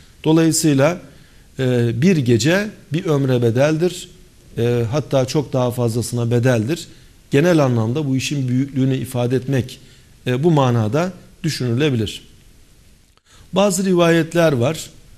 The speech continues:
Bu bin gece manasına, yani bin ay manasına, e, mutabık olan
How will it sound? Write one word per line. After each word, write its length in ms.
Bu 220
bin 220
gece 300
manasına, 800
yani 260
bin 340
ay 280
manasına, 720
e, 80
mutabık 760
olan 260